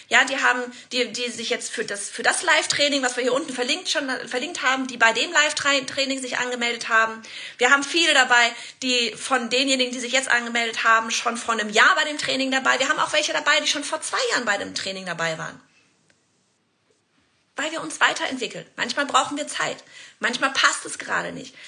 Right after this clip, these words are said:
Manchmal wirken wir im Moment noch gerade aufdringlich und die Leute denken sich so, "Alter, jetzt erzählt die schon wieder von ihrem Zeug, bla." Und dann geht man und aber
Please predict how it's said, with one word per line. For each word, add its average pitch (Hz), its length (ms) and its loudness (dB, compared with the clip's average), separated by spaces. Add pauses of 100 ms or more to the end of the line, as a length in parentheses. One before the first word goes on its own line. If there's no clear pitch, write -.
(140)
Manchmal 254 420 4
wirken 294 240 -2
wir 277 160 0
im 269 60 -4
Moment 277 280 0
noch 269 140 -4
gerade 262 260 2
aufdringlich 302 580 -4
und 254 80 -6
die 247 60 -6
Leute 254 180 0
denken 254 180 -4
sich 247 120 -10
so, 247 100 -8
"Alter, 262 200 -2
jetzt 247 200 -4
erzählt 247 360 -6
die 254 60 -6
schon 247 180 -4
wieder 277 180 -4
von 277 140 -8
ihrem 262 180 -6
Zeug, - 340 -4
bla." - 440 2 (680)
Und 254 80 -6
dann 247 80 -2
geht 285 200 2
man 247 240 0
und 240 140 -8
aber 226 140 0